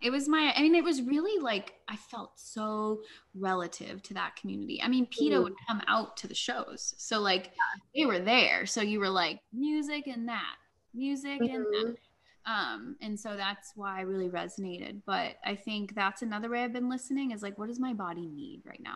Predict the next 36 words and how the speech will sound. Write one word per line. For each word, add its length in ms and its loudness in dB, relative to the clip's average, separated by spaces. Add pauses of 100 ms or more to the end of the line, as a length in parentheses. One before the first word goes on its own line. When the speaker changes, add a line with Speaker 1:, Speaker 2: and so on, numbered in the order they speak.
Speaker 1:
'Cause 160 -14
I've 120 -6
gone 200 -2
through 140 -8
so 180 -8
many 200 -4
health 340 -4
things 360 -4
where 120 -4
I've 120 -10
realized 560 -2 (520)
maybe, 440 -4
just 380 -6
maybe, 600 -6
through 220 -6
time 720 -4
of 140 -6
my 160 -4
body 380 -2
changing 800 -2
and 160 -2
the 60 -4
way 220 -4
food 300 -6
is 140 -8
made, 360 -4
that 120 -4
even 220 -4
some 240 -6
of 80 -4
the 60 -6
stuff 320 -6
I 100 -8
think 260 -6
is 140 -10
healthy 520 -2